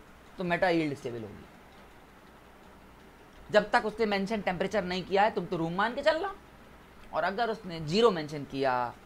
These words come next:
तो ortho stable होगी। मतलब indirectly भाई साहब कभी भी पैरा stable नहीं होने वाली, कभी भी नहीं।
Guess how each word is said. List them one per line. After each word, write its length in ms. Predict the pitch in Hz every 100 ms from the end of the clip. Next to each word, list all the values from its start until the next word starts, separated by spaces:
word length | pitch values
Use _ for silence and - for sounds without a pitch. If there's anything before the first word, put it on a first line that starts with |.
| - - - - -
तो 120 | - -
ortho 360 | 151 156 - 143
stable 320 | - 120 113
होगी। 260 | 110 104 110 - - - - - - - - - - - - - - 160
मतलब 340 | 180 233 233
indirectly 680 | 202 226 214 180 180 180 208 185
भाई 200 | 143 139
साहब 400 | - 185 226 - - - - - - -
कभी 300 | - 180 214 214
भी 200 | 220 247
पैरा 400 | 208 214 214 220
stable 420 | 220 214 208 214
नहीं 140 | 214 196
होने 200 | 180 165
वाली, 280 | 131 113 87 - - -
कभी 300 | 220 190 262
भी 160 | 208 214
नहीं। 160 | 156